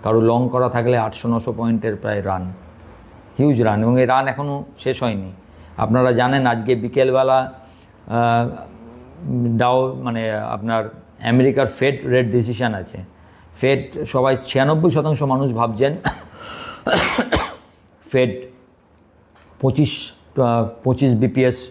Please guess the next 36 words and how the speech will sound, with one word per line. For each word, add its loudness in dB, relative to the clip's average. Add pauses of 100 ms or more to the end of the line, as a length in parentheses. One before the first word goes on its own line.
(680)
রেট 0
কাট -2
করবে। 0
সেটা 0
যদি -2
হয় 2
এবং -2
তারপরে 0
পাওয়েলের 0
কথা -2
যদি -4
মোটামুটি -2
পজিটিভ -2
থাকে, -4 (680)
তাহলে 2
এই 2
যে 2
মার্কেট 0
বাড়ছে -2
সেটা -4
চলতে 0
পারে। -6 (480)
আপনাদের 2
আগের 2
দিন 0
আমি 0
একটা -4
বলেছিলাম -6 (100)
পঁচিশ -6
হাজার 4
একশো -2
ষাট -2
থেকে 2
পঁচিশ -4
হাজার 2
দুশো, 0